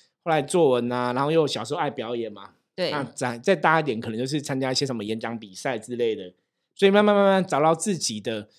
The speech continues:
Speaker 1: 自我价值。那当然，前提是因为你希望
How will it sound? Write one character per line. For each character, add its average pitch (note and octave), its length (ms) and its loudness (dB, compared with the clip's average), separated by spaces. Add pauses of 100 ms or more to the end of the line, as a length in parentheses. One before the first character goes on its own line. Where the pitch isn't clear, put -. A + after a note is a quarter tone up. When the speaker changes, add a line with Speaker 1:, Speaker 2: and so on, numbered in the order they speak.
(200)
Speaker 1:
自 - 180 -6
我 A#2 140 0
价 C3 240 -6
值。 C3 80 -8
那 A#3 120 2
当 B3+ 180 4
然， E3+ 260 4 (960)
前 F#3 240 6
提 F#3+ 120 4
是 G3+ 180 -2
因 A3 120 4
为 A3+ 280 0
你 C#3 200 -6
希 A3 220 0
望 F#3+ 320 0